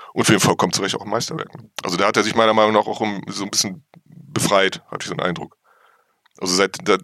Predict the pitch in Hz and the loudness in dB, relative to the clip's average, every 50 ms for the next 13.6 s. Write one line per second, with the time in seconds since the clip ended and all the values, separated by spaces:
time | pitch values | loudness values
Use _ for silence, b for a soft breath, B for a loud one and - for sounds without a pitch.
0 | - - 104 104 - 117 104 101 98 101 98 98 101 98 - - - 101 95 95 | -4 -8 -8 -2 0 2 2 2 2 2 0 2 2 0 0 -2 0 0 0 0
1 | 101 - 101 90 - - - 101 98 95 92 - _ b b b b b b b | 0 0 -2 -2 -2 -2 -2 -2 -6 -8 -12 -14 _ b b b b b b b
2 | b b b 160 - - 95 98 110 120 - - 117 123 120 123 127 120 - - | b b b -2 0 0 2 4 4 4 4 4 4 6 6 6 4 2 -2 -4
3 | - 98 107 120 - - - 95 104 - - - 98 - - 101 101 98 - - | 0 0 0 0 0 -4 -6 -8 -8 -6 -8 -8 -6 -4 -4 -4 -4 -4 -6 -8
4 | - - - _ - _ _ - - 120 - 160 156 110 87 85 80 85 95 - | -12 -16 -20 _ -20 _ _ -20 -8 0 2 4 4 4 2 2 0 -2 -2 -4
5 | - 92 - - - - - - - - _ _ - 98 98 107 107 110 107 107 | -6 -4 -2 -2 -4 -4 -8 -12 -16 -20 _ _ -2 2 4 4 2 2 2 0
6 | 107 104 104 - - 113 107 - - - - - - - - 120 104 113 107 110 | 0 0 0 -6 -10 -12 -16 -14 -12 -6 -4 -4 -4 0 0 2 2 4 4 4
7 | - - 107 110 107 107 107 104 104 - - - _ _ _ _ _ _ _ _ | 4 2 2 2 2 2 0 -2 -6 -10 -16 -20 _ _ _ _ _ _ _ _
8 | - - - 101 98 107 101 101 101 - 208 104 - 147 139 156 170 - 139 127 | -14 -8 -6 -4 -4 -2 -2 -2 -4 -4 -4 -4 -2 0 0 0 2 2 2 4
9 | 131 131 131 - - - - 104 117 110 110 127 110 - - 107 110 - - 113 | 4 2 2 -2 -4 -4 -2 0 -2 0 -2 -4 -4 -2 -2 -2 -2 -2 -6 -10
10 | 107 B B B B B B B B B B B B _ - 101 95 92 95 95 | -14 B B B B B B B B B B B B _ -8 -4 -4 -2 -2 -4
11 | 95 92 92 95 95 98 92 87 90 90 95 _ _ _ _ _ _ - - 117 | -4 -4 -4 -2 -4 -4 -6 -8 -10 -12 -16 _ _ _ _ _ _ -4 -2 0
12 | 110 - 123 110 117 107 104 - 120 117 113 98 95 101 107 101 104 104 110 107 | 0 2 2 2 2 0 2 2 2 2 2 0 -4 -4 -4 -4 -4 -4 -4 -4
13 | - 113 110 110 - - 120 117 110 107 110 | -4 -4 -4 -4 -6 -6 -6 -6 -8 -10 -12